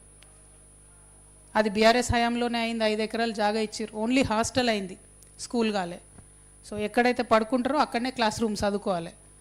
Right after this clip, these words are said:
So పడుకుంటప్పుడు నైట్ డ్రెస్, పొద్దున్న లేస్తే స్కూల్ డ్రెస్, అంతే తప్పితే అసలు ఇంకో పక్క బిల్డింగ్ లేదు. ఆ పిల్లల పరిస్థితి దారుణంగా ఉంది.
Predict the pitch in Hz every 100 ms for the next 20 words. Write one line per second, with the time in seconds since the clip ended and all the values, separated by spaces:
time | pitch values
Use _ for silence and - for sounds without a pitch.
0 | - - - 190 - 214 233 233 233 240
1 | 226 226 220 226 294 285 240 233 226 -
2 | 262 - 233 196 180 - - - - -
3 | - 220 220 247 240 - 269 233 233 -
4 | - - 214 226 214 214 214 208 220 190
5 | 220 226 254 247 247 277 294 - - -
6 | - - 202 233 233 254 254 233 208 202
7 | - - - - - 214 226 269 254 202
8 | 196 233 247 233 185